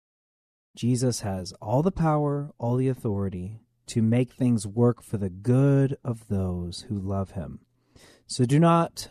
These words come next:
buy into fear. Do not buy into doubt. Instead, take advantage of this time to seek God out,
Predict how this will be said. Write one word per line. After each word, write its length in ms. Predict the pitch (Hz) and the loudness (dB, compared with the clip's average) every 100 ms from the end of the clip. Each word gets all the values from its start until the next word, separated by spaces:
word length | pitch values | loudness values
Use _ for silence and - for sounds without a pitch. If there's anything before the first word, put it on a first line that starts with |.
| _ | _
buy 240 | 120 120 120 | -2 0 2
into 180 | 113 | 0
fear. 680 | 104 - 147 143 139 135 135 - _ _ _ _ _ _ _ _ _ | -4 -2 0 2 4 2 -2 -10 _ _ _ _ _ _ _ _ _
Do 120 | - 123 | -2 2
not 200 | 123 - | 2 0
buy 180 | 117 | 0
into 180 | 113 104 | 0 -2
doubt. 560 | 92 101 101 98 - - _ _ - _ - | -4 -2 0 -2 -6 -16 _ _ -20 _ -4
Instead, 760 | 113 - - 123 123 123 120 - _ _ - | -2 -2 0 2 4 4 0 -10 _ _ -16
take 340 | - 131 127 | -2 -2 0
advantage 540 | 151 117 120 131 127 117 | 0 0 0 2 2 0
of 140 | 107 | -2
this 180 | 107 - | -4 -8
time 640 | - 110 101 98 92 95 - | -6 -4 -2 -2 -4 -8 -12
to 120 | - 110 | -12 -8
seek 460 | - - 156 156 | -4 0 0 0
God 240 | - 135 131 | -4 -2 -2
out, 540 | 127 127 - - - | -2 -4 -8 -18 -20